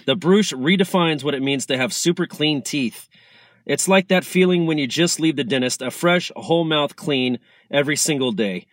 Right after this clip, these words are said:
Our listeners get fifteen percent off their total purchase with code pod fifteen. Follow the link in the show notes and enter the code pod fifteen to get your exclusive discount and upgrade your oral care routine.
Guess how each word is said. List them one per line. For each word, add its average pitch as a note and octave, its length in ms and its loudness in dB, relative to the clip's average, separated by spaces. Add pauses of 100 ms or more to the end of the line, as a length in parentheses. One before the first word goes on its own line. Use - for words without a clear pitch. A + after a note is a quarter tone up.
(160)
Our E3+ 140 4
listeners G#3 400 4
get E3+ 160 0
fifteen G3 340 0
percent F3+ 320 2
off D#3 140 0
their C3+ 120 -2
total F3+ 280 0
purchase D#3+ 460 -2
with C3 180 -6
code C#3+ 380 -2 (340)
pod D#3+ 320 2
fifteen. D3 640 -2 (460)
Follow F#3 240 4
the F#3 120 2
link E3+ 220 2
in E3 60 2
the D#3 60 0
show D#3 240 0
notes C#3+ 300 -2
and C3 80 -4
enter D3+ 240 0
the C3 80 -4
code B2+ 360 -2
pod C#3+ 280 -2
fifteen B2+ 480 -2 (240)
to A#2+ 100 -10
get C#3+ 140 2
your C#3+ 100 -2
exclusive F3+ 560 0
discount D#3 460 0
and B2+ 120 -2
upgrade E3 380 0
your C#3 140 -2
oral D3 320 0
care C#3+ 260 -2
routine. C3+ 580 -2